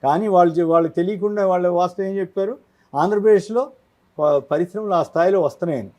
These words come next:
మేము ఇంతకాలం ఏం చెప్తూ వచ్చారు? పరిశ్రమలు పోతున్నాయి, పారిపోతున్నారు అని అబద్ధాలు రాశారు కదా. ఇప్పుడు వాళ్ళే రెండున్నర లక్షల కోట్లు పెట్టుబడులు వచ్చినాయి. అన్నీ ఏడుగురే, అదాని, మెగా, తర్వాత అరబిందో, లేకపోతే జిందాలు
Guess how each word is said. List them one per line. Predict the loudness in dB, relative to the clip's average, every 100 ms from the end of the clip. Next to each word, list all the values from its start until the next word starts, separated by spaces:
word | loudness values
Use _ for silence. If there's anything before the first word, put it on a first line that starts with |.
| _ _ -10
మేము | -6 -4 -4
ఇంతకాలం | -6 0 2 2
ఏం | 0
చెప్తూ | 0 2 2
వచ్చారు? | 2 2 -4 -6 _ _
పరిశ్రమలు | -6 -4 -4 -2
పోతున్నాయి, | -2 -2 -4 -8 -8
పారిపోతున్నారు | -2 -2 -2 -4 -4 -6 -6 -6 -6
అని | -6 -4
అబద్ధాలు | -4 0 0 0
రాశారు | 0 -2 -4
కదా. | -4 -10 _ _ _
ఇప్పుడు | 2
వాళ్ళే | 8 8 8
రెండున్నర | 4 2 -2 -2 -2
లక్షల | -4 -6
కోట్లు | -2 -2 0
పెట్టుబడులు | -4 -2 -2 0
వచ్చినాయి. | -2 -4 -10 -12 _ _
అన్నీ | -2 0 2
ఏడుగురే, | 6 8 6 4 2 6 6
అదాని, | 6 6 4 2 -2 -6 _ _ -4
మెగా, | 2 6 6 4 -10 _ _
తర్వాత | 0 2 2
అరబిందో, | 0 2 0 0 -2 -4 _ _
లేకపోతే | -2 -2 0 -4 0 2 2 2 0
జిందాలు | 0 2 4 4 4 -2